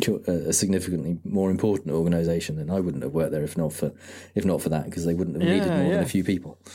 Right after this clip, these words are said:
Speaker 2: Oh, there you go. Well, it's something to be grateful for.
Speaker 1: Absolutely.
Speaker 2: <laughs>
Speaker 1: Yeah.
Speaker 2: If not the sale of horn-rimmed glasses.
Speaker 1: <laughs>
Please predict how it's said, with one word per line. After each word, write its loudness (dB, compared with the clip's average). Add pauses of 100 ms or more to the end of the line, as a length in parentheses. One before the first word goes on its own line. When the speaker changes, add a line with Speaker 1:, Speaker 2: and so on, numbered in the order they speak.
(220)
Speaker 2:
Oh, 0
there 2
you -2
go. 0
Well, 2
it's -4 (200)
something -2
to -2
be -4
grateful 0
for. -2
Speaker 1:
Absolutely. -4
Speaker 2:
<laughs> -12
Speaker 1:
Yeah. -8
Speaker 2:
If -8
not -4
the -14
sale 0
of -2
horn-rimmed 0
glasses. -2
Speaker 1:
<laughs> -20